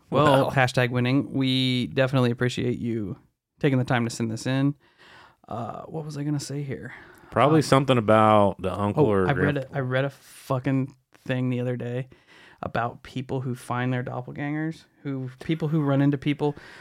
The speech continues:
Speaker 1: looking
Speaker 2: I already have,
Speaker 1: exactly
Speaker 2: I already
Speaker 1: like
Speaker 2: have
Speaker 1: them.
Speaker 2: cold chills.
Speaker 1: Yeah. Like, it's a legit thing. Like, you, like,
Speaker 2: Oh,
Speaker 1: there
Speaker 2: yeah,
Speaker 1: are
Speaker 2: I can
Speaker 1: people
Speaker 2: believe
Speaker 1: that
Speaker 2: that.
Speaker 1: look exactly like
Speaker 2: Yeah, and
Speaker 1: they
Speaker 2: that
Speaker 1: started
Speaker 2: doesn't,
Speaker 1: doing s-
Speaker 2: that doesn't make sense to me.
Speaker 1: they started doing studies on 'em. They have similar D N A.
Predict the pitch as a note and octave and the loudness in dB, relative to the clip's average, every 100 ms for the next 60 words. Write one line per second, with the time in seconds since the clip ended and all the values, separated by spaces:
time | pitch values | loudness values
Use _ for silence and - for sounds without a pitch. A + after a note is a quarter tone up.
0 | - C#3 C#3 D3 C3+ B2+ B2 G#2+ G#2+ G#2+ | -12 -4 -2 0 -2 -2 4 8 8 8
1 | F#2+ G2 A2+ C3+ B2 A2+ - A2+ F#2+ - | 6 6 8 10 10 8 8 6 4 2
2 | - C#3 C#3 C#3 B2+ - - B2+ - - | -2 -2 -2 -4 -4 -10 -12 -12 -10 -4
3 | D3 G#3 A#3+ G#3+ E3+ G#3 - F3 G#2 - | 2 2 4 4 6 2 2 -4 -4 -10
4 | - C3+ D#3+ E3+ E3 - D3+ G#3 F#3 G3+ | -6 -4 0 2 2 2 6 8 8 8
5 | F#3+ - F#3+ C#3 E3+ G2+ - D#3 C#3 C#3 | 6 6 6 8 8 8 6 4 2 2
6 | D3 D#3 C#3+ C3+ D#3+ A2 - B2+ A#2+ G2 | 4 2 2 4 4 4 2 0 2 4
7 | C3 E3 D3+ B2+ E3 D#3 D3 A#2+ A#2+ C#3 | 6 8 8 8 2 2 2 2 4 4
8 | B2+ A#2 G#2+ G2+ - F2 - D#2+ C#2+ - | 6 4 2 0 -2 -2 -4 -12 -12 -12
9 | C#3+ C3+ D#3+ D#3+ D3 D3+ C3+ - B2 C#3 | -10 -2 2 2 4 2 2 0 -4 -2
10 | D3 D#3+ F3 F3+ _ _ _ _ _ - | -2 -2 -2 -6 _ _ _ _ _ -6
11 | C3+ C3 - - D#3+ D#3 C#3 C3 C3+ B2+ | -4 -4 -4 0 2 2 0 0 -2 -2
12 | B2 A#2+ | -4 -10